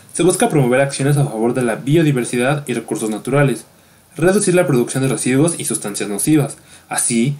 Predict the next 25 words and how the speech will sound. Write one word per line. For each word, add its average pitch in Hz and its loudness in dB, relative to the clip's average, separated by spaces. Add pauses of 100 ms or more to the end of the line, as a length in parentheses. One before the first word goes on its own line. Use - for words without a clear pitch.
(160)
como 175 0
fomentar 151 2
la 175 0
cultura 131 0
de 139 4
prevención 110 -2
de 135 0
riesgos 120 0
y - -10
fenómenos 139 2
naturales. - -4 (1400)
Y 139 -4
bueno, 123 0 (640)
¿cómo 208 2
podemos 160 2
obtener 123 0
este 110 -6
programa 98 -6
mundial? 151 2 (880)
Lo 147 -2
primero 208 4
que 175 0
tienes 143 2
que 123 -4
hacer, 110 0